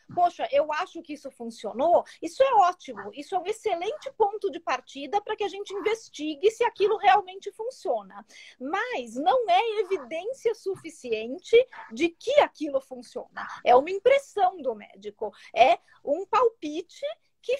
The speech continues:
fica de ponto de partida aí pra que estudos clínicos sejam conduzidos. Então, quando a gente fala, "Ah, mas tem gente usando e está funcionando?", não.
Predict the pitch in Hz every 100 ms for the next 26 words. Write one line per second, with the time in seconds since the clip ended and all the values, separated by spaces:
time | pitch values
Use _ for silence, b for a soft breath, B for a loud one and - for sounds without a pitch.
0 | - 349 453 415 302 - 247 254 233 -
1 | 277 277 - 185 311 247 302 440 440 415
2 | - 381 359 - - 330 381 381 427 -
3 | 339 381 392 415 403 - 247 226 - 208
4 | - B B B 285 381 494 523 427 320
5 | 440 508 605 453 370 370 330 - 240 220
6 | 226 - 392 370 262 294 - 403 453 359
7 | 359 302 240 247 233 233 - 262 - 233
8 | - 208 214 320 320 247 247 B 165 254
9 | 320 208 196